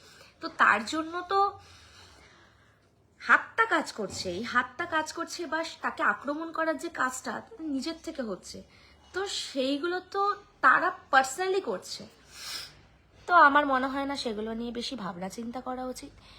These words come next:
সেগুলো নিয়ে বেশি। এক কথা হচ্ছে আপনি এমন কোনো মানুষই নয়। আমি, আমি, আমি এমনটা নই, আমার, আমার এমনটা হওয়ারও প্রয়োজন নেই। তাতে যদি সে কোটি টাকার মালিক হোক, তাতে সে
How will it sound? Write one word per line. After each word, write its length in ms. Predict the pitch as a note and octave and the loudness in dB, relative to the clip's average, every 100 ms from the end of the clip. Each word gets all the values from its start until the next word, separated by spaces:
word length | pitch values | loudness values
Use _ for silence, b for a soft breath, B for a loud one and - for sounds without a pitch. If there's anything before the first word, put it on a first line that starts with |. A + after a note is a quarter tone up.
| B - | B -8
সেগুলো 400 | A3 F#3+ A3 A3+ | -6 -2 -2 -2
নিয়ে 180 | B3 | -2
বেশি। 300 | B3 A#3+ C4 C4 - _ _ - - - - - - - - - - - - _ B B B - | -4 -6 -8 -10 -18 _ _ -20 -20 -20 -20 -20 -20 -20 -20 -20 -20 -20 -20 _ B B B -8
এক 160 | A3+ - | -8 -6
কথা 240 | C4 C4 | -8 -6
হচ্ছে 260 | C#4 - D4+ | -10 -8 -4
আপনি 300 | B3+ - B3 | -4 -4 -8
এমন 220 | A#3 A3+ | -8 -8
কোনো 160 | A#3 A#3 | -10 -10
মানুষই 380 | G#3 F3+ F#3+ G3+ | -10 -12 -14 -14
নয়। 160 | G3+ - | -12 -6
আমি, 260 | B3+ D#4 | -4 -4
আমি, 340 | C4+ C#4 D4 C#4+ | -4 -4 -4 -4
আমি 300 | - B3+ C4+ | -4 -4 -4
এমনটা 400 | B3 C4 C4 C4+ | -6 -6 -8 -8
নই, 240 | B3 D4+ | -8 -6
আমার, 300 | C4+ A#3 A#3+ A#3 B B B B | -6 -6 -8 -12 B B B B
আমার 340 | - A3 A3+ A3+ | -6 -2 -2 -4
এমনটা 500 | A3+ A3+ A#3 B3 C4 | -4 -2 -2 -2 -2
হওয়ারও 420 | A3+ G3+ G#3+ C4 | 0 0 2 0
প্রয়োজন 420 | C4 A#3+ A#3+ C4 | -2 -4 -2 -2
নেই। 240 | C4 C#4+ D4 B B - | -2 -6 -8 B B -6
তাতে 260 | F#3+ A3+ | -4 -4
যদি 180 | A#3 B3+ | -6 -8
সে 140 | - | -10
কোটি 260 | C#4+ G#3 A3 | -8 -8 -6
টাকার 300 | A3 C4+ C#4+ | -6 -2 0
মালিক 300 | C#4+ C#4+ D4 | -2 -4 -4
হোক, 200 | D#4+ D#4+ - - - | -4 -6 -12 -20 -8
তাতে 240 | G3 G3+ | -8 -6
সে 340 | G#3 A#3+ A#3 | -8 -8 -8